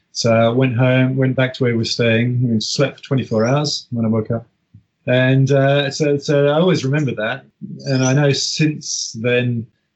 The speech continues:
uh, there's been a lot of stories of the Balian healers that there are here in Bali, although they've been quite exploited now. Or, uh, explo-, I don't know if you'd say exploited, actually, but they've be-, uh, a lot of them have become very commercial,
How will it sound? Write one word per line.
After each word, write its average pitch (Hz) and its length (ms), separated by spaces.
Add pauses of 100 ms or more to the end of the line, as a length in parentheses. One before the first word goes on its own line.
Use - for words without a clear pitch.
uh, 120 680
there's 123 340
been 127 200
a 117 60
lot 135 200
of 123 120
stories 117 600
of 117 280
the 113 80
Balian 110 600
healers 110 600
that 110 160
there 110 160
are 110 280
here 101 220 (100)
in 104 120
Bali, 101 360 (300)
although 123 500
they've 117 360
been 120 460 (300)
quite 127 240
exploited 117 800 (100)
now. 113 380
Or, 123 200
uh, 135 440 (180)
explo-, 135 340
I 127 40
don't 135 120
know 107 60
if 107 100
you'd 107 140
say 107 160
exploited, 107 480
actually, - 220
but 107 120
they've 120 140
be-, 147 320
uh, 139 220
a 139 40
lot 151 140
of 143 80
them 131 220
have 117 120
become 127 300
very 113 200
commercial, 110 540